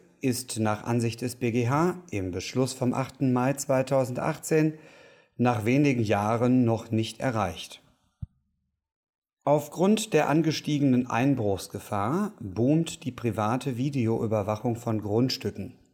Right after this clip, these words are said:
Diese gefällt nicht immer den Nachbarn.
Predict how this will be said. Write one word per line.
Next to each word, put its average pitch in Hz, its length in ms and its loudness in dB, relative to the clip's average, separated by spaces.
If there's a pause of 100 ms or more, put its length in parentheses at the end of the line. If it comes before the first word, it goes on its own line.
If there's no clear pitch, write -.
(640)
Diese 170 300 2
gefällt 143 540 2
nicht 127 380 0
immer 117 240 2
den 135 160 2
Nachbarn. 104 600 -4